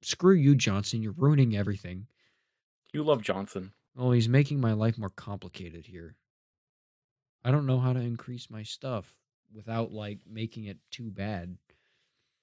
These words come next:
Speaker 1: I'll figure it out.
Speaker 2: Well
Speaker 1: I'm a professional. We never fuck up. Excuse me.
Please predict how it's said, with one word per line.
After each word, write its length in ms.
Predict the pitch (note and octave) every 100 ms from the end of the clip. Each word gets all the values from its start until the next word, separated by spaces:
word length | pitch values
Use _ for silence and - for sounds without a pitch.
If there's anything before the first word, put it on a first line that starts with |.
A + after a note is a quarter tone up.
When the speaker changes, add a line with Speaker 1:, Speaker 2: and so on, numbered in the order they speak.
| _ _ _ _ _ _ _ _ -
Speaker 1:
I'll 80 | C3
figure 320 | B2+ D3+ C3
it 60 | A#2+
out. 120 | G#2
Speaker 2:
Well 120 | A#2+
Speaker 1:
I'm 80 | B2
a 60 | C3+
professional. 580 | C3+ C3+ A#2+ - B2 B2 _ _ _ _ _
We 100 | A2+
never 220 | A2 A2 G#2
fuck 260 | G#2+ G2+
up. 100 | F2 - _ _ _ _ _ _ _ _ _ _ _ _ _ _ _ _
Excuse 400 | - - E2+
me. 120 | -